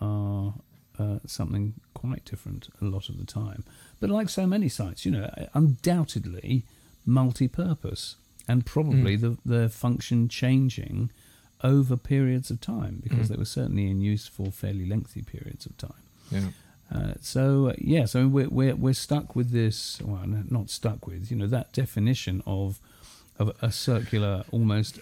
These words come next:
Speaker 1: arena-style setting
Speaker 2: Mm.
Speaker 1: with a, uh, with a ditch, uh, surrounding this central plateau and then an outer bank.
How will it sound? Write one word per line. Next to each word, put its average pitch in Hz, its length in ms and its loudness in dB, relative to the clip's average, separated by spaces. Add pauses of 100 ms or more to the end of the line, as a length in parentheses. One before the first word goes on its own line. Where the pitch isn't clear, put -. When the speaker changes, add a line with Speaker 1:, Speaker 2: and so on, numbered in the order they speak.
Speaker 1:
arena-style 95 1700 -2
setting - 400 -2
Speaker 2:
Mm. 120 180 2 (500)
Speaker 1:
with 113 280 2
a, 104 140 -2 (520)
uh, 104 60 -2
with 107 180 2
a 101 60 0
ditch, - 640 -2 (240)
uh, 110 180 0
surrounding 104 640 2
this 101 140 0
central 101 340 -2
plateau 104 460 -2
and 101 220 2
then 113 160 4
an 101 220 0
outer 98 260 -2
bank. 95 520 -6